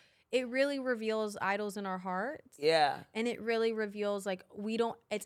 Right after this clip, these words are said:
Speaker 1: actually, our relationship with the Lord is actually only when it's convenient for us.
Speaker 2: Yeah.
Speaker 1: You know, but if we're inconvenienced, it's like, "Nah, I'm good, Lord."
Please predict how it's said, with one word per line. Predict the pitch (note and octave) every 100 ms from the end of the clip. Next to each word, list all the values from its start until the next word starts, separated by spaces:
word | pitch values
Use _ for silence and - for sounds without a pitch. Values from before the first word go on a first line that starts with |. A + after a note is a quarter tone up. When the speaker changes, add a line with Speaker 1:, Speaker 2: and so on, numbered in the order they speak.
| -
Speaker 1:
actually, | G#3+ G#3+ - C4 C4 C4
our | - A3
relationship | A3 G#3+ A3 G#3 G#3+
with | G#3 G3
the |
Lord | F#3 F#3
is | F#3+ -
actually | F3+ F3+ - G3 F#3
only | F3+
when | F3+ F3
it's | -
convenient | - E3+ E3+ E3 -
for | F3+
us. | F#3+ F#3+ - - _ -
Speaker 2:
Yeah. | C#3 C3+ A#2+ B2+ _ -
Speaker 1:
You | G#3
know, | G3 G3
but | G#3
if | G#3 G3+
we're | G#3
inconvenienced, | A3 A3+ A3+ A3 G#3 G#3+ A3+ G#3+
it's | F#3
like, | E3 D#3+
"Nah, | D#3 D3 D3
I'm | D3+
good, | D#3+ D3+ C#3+
Lord." | D#3+ C#3+